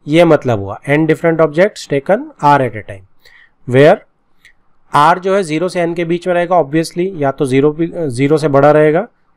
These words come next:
क्योंकि मुझे कुछ लेना है और मुझे एन से छोटा रहेगा या बराबर, पाँच के पाँच taken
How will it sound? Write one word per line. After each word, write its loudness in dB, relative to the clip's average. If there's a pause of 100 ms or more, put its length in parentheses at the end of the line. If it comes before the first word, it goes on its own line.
(100)
क्योंकि -4
मुझे 2
कुछ 0
लेना 0
है -2 (400)
और 2 (760)
मुझे -2 (1200)
एन 4
से -4
छोटा 2
रहेगा 2
या 4
बराबर, 2
पाँच 2
के -2
पाँच 0
taken -4